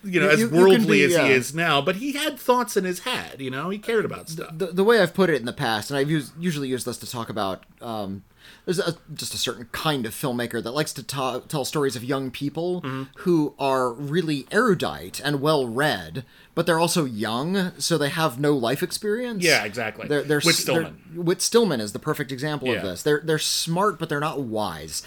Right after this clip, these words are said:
Speaker 1: Yeah,
Speaker 2: They, they
Speaker 1: that's
Speaker 2: have
Speaker 1: it.
Speaker 2: intelligence, but no wisdom, and I, I, I feel like that's the first Clerks.
Speaker 1: Mm-hmm. And I think
Speaker 2: Um,
Speaker 1: Kevin Smith has just a teensy bit of wisdom.
Speaker 2: Well,
Speaker 1: A sort
Speaker 2: well,
Speaker 1: of a,
Speaker 2: I
Speaker 1: a
Speaker 2: think
Speaker 1: sort of a youthful wisdom. He's,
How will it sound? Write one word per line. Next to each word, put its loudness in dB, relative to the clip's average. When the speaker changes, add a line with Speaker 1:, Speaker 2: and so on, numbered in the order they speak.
Speaker 1:
Yeah, 0
Speaker 2:
They, 0
they 0
Speaker 1:
that's 4
Speaker 2:
have 0
Speaker 1:
it. 2
Speaker 2:
intelligence, 0
but -6
no 2
wisdom, -2
and -4
I, -2
I, -4
I -4
feel -2
like -2
that's -4
the -4
first -4
Clerks. -10
Speaker 1:
Mm-hmm. -8
And -2
I 2
think -2
Speaker 2:
Um, -16
Speaker 1:
Kevin 0
Smith 0
has -4
just -4
a -16
teensy -6
bit 0
of -4
wisdom. -12
Speaker 2:
Well, 6
Speaker 1:
A 6
sort 8
Speaker 2:
well, 6
Speaker 1:
of 2
a, 6
Speaker 2:
I 6
Speaker 1:
a 6
Speaker 2:
think 0
Speaker 1:
sort 4
of 2
a 2
youthful 0
wisdom. 0
He's, -4